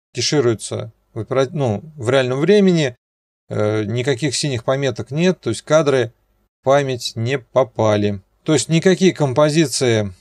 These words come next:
в кэше, то есть синих значков у них нет. Соответственно, и здесь мы видим только в кэше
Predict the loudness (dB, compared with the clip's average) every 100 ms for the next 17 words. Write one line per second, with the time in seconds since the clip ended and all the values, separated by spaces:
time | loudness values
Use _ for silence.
0 | _ _ _ -20 -6 -2 0 -2 -6 -8
1 | -6 -4 -4 -2 -2 0 -2 -2 -4 -6
2 | -8 -4 -6 -6 _ -4 -2 0 2 2
3 | 0 0 0 -4 -10 _ _ -6 -4 0
4 | 2 2 0 -10 _ _ _ -8 -4 -2
5 | 0 0 -2 -4 0 -2 0 0 0 -4
6 | _ _ _ _ -18 -4 0 2 0 -2